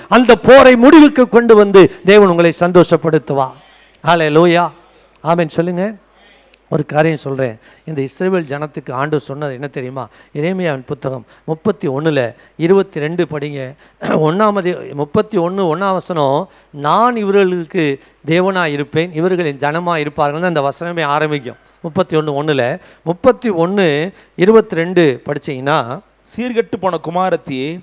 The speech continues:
Speaker 1: ஆ.
Speaker 2: எந்த மட்டும் விலகி திரிவாய்?"
Speaker 1: எந்த மட்டும் விலகி திரிவாய்? ஆண்டவர் சொன்ன காரியம், "சீர்கெட்ட இஸ்ரவேல் குமாரத்தியே, நீ கர்த்தரை விட்டு விலகாதபடிக்கு எச்சரிக்கையாயிரு."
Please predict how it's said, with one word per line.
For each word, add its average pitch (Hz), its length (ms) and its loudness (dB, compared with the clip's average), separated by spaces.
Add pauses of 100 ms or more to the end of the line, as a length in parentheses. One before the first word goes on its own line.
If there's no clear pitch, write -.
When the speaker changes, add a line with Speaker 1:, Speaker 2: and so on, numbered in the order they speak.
Speaker 1:
ஆ. 151 200 0 (100)
Speaker 2:
எந்த 196 280 -6
மட்டும் 214 280 -6
விலகி 185 220 -6
திரிவாய்?" 143 460 -2
Speaker 1:
எந்த 294 440 4
மட்டும் 285 380 0
விலகி 247 340 0
திரிவாய்? 185 640 -2 (220)
ஆண்டவர் 202 360 -4
சொன்ன 185 220 -8
காரியம், 151 400 -6 (480)
"சீர்கெட்ட 262 760 2
இஸ்ரவேல் 233 560 0
குமாரத்தியே, 175 960 0 (320)
நீ 160 420 2
கர்த்தரை 185 440 0
விட்டு 170 300 0
விலகாதபடிக்கு 156 760 0
எச்சரிக்கையாயிரு." 123 880 -8